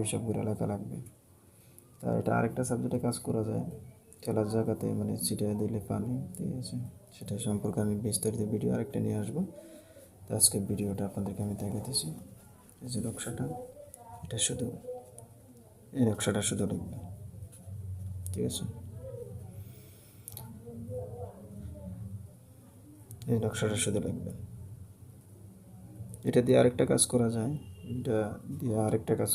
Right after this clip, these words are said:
করা যায়, ঠিক আছে? সেটা আমি পরে বলবো। এটা দিয়ে যে কোনো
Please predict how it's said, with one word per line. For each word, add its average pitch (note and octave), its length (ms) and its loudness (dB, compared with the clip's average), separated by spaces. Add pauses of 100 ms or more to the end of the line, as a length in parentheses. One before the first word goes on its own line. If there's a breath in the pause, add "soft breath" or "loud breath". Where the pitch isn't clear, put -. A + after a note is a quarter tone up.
করা G#2+ 260 2
যায়, A2 160 0 (480)
ঠিক - 180 -10
আছে? B2+ 160 -6 (200)
সেটা A2 280 -2
আমি G#2 140 0 (480)
পরে A2 180 2 (100)
বলবো। A2 240 4 (1400 loud breath)
এটা A#2+ 200 4
দিয়ে A#2+ 180 6
যে A2+ 140 4
কোনো A2 140 4